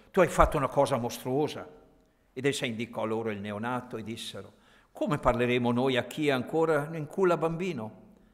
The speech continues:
Ma il bambino disse, il bambino parla: In verità io sono il servo di Dio, il quale mi ha dato il libro e mi ha fatto profeta, e m'ha benedetto dunque io,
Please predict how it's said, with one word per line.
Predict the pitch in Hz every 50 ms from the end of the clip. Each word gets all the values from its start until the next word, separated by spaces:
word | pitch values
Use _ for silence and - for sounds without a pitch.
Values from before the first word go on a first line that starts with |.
| _ _
Ma | - 117
il | 120 117
bambino | 107 120 117 113 107 120 120 117 117 113
disse, | - 98 101 101 - - - 107
il | 107
bambino | 92 101 104 104 98 117 120 104 92 90
parla: | - 95 87 85 - - - - - _ _ _ _ _ - _ -
In | 127 135
verità | 113 135 123 123 117 - 131 110
io | 110 110 101
sono | - - 113 101 104
il | 101
servo | - - - 117 117 107 107 101 104
di | 101 113 104 -
Dio, | - 104 98 95 98 101 - - _ - - - - - - - 117
il | 120 -
quale | - - 131 131 127 131 131 127
mi | 120 131
ha | 123
dato | 123 127 127 - 131
il | 120 120
libro | 123 147 160 151 151 156 156 160 165 - - - -
e | 127 120
mi | 117
ha | 113
fatto | 117 131 127 - 127
profeta, | - - 127 - - - 101 98 - - - - - _ - - - - -
e | - 151
m'ha | 151 151 147 143
benedetto | 117 107 151 147 147 147 147 160 160 160 - - 143 135
dunque | 117 143 160 165 160 - - - 151 151 139 139 143 - - - -
io, | 147 123 120 120 120 120